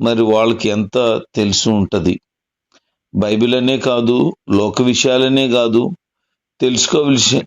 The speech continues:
తెలుసుకోవలసిన విషయాలు చాలా ఉన్నాయి. అయితే నాకు తెలుసు అనే ఉద్దేశం కాక, నేను ఇంకా నేర్చుకుంటున్నాను అనేటువంటి మనస్తత్వం ఉంటే, దేవుడు అనేక విషయాలు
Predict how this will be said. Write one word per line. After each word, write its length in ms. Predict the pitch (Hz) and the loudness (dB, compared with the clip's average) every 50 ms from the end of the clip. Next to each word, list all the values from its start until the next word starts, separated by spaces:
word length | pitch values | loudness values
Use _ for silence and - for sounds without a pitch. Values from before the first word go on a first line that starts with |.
| - _ - | -8 _ -2
తెలుసుకోవలసిన 800 | 127 120 120 113 - - - 151 151 151 143 135 120 - 139 135 | -2 -2 0 -2 -2 -2 0 2 2 2 2 2 2 0 0 0
విషయాలు 680 | 123 117 113 113 - 135 131 131 131 127 127 120 110 - - - 110 | 0 0 0 0 0 0 0 2 2 2 2 2 0 -2 -2 -2 -2
చాలా 320 | 95 104 117 135 156 156 | 0 2 2 2 2 2
ఉన్నాయి. 400 | 156 151 147 139 135 120 107 - - _ _ _ _ _ _ _ _ _ _ _ _ _ _ _ - | 2 2 2 2 2 0 -2 -6 -10 _ _ _ _ _ _ _ _ _ _ _ _ _ _ _ -2
అయితే 340 | 104 113 101 110 139 127 120 | -2 -2 -2 -2 -2 0 0
నాకు 320 | 117 120 117 110 104 101 - | 0 0 0 0 -2 -4 -2
తెలుసు 360 | - 120 120 123 120 113 131 147 | 0 0 0 0 0 0 0 2
అనే 320 | 147 139 135 135 127 123 | 2 2 2 0 0 2
ఉద్దేశం 600 | 117 107 104 98 95 120 123 117 - 120 117 113 | 2 2 2 2 2 0 0 0 0 0 0 0
కాక, 340 | - 107 95 90 85 - 120 120 127 139 - _ _ _ _ _ _ _ _ _ _ _ _ _ - | 0 0 -2 -2 -2 -2 -2 -2 -2 -6 -10 _ _ _ _ _ _ _ _ _ _ _ _ _ -4
నేను 220 | 123 131 135 135 131 | -2 0 0 0 0
ఇంకా 220 | 123 113 143 139 | 0 0 0 0
నేర్చుకుంటున్నాను 1300 | 127 123 120 120 123 127 127 - - - 160 147 117 135 147 151 147 143 143 143 143 143 135 127 - - _ _ - | 2 2 2 2 2 0 -2 -2 0 0 0 0 2 2 2 2 2 2 2 2 2 4 2 2 0 -2 _ _ -4
అనేటువంటి 520 | 120 123 131 131 113 127 127 120 110 123 113 | 0 0 0 2 2 2 2 2 2 2 2
మనస్తత్వం 880 | 107 104 104 104 107 120 120 - - - 135 104 - - 143 123 117 | 2 4 4 2 2 0 -2 -2 -2 -4 -4 -4 -2 0 4 4 4
ఉంటే, 500 | 113 110 101 107 139 131 117 107 - - - _ _ _ _ - - _ _ - - | 4 4 2 2 2 2 2 2 0 -4 -10 _ _ _ _ -20 -20 _ _ -6 -2
దేవుడు 640 | 98 95 98 123 135 147 143 143 135 131 127 - - 98 | 0 2 2 2 2 4 4 4 4 4 4 2 0 -2
అనేక 480 | 110 117 123 135 151 160 156 - 156 | 0 0 0 2 2 0 0 -2 -2
విషయాలు 680 | 147 127 113 104 - - 131 127 123 120 113 104 - | 0 0 0 0 0 0 2 2 2 2 0 0 -2